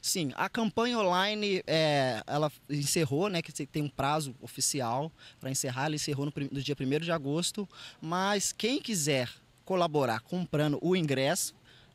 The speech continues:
é, pode ficar à vontade e também pode também tá depositando na conta dele, na Caixa Econômica Federal. A conta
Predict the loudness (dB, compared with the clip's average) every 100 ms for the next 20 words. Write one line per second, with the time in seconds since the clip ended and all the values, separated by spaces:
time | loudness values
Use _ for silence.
0 | -12 -4 -4 -4 -2 -2 0 -2 -2 -2
1 | -2 -2 -2 -4 -8 -12 -14 -4 -2 0
2 | 0 0 0 -2 -2 -4 -2 -4 -4 -4
3 | -6 -2 -2 -2 -2 0 0 -2 -8 -8
4 | -2 -2 -2 -4 -4 -2 -2 -2 -4 -4
5 | -8 -4 -2 -2 -4 -6 -4 -6 -10 -18
6 | -20 -20 -8 -4 -4 -2 0 0 -4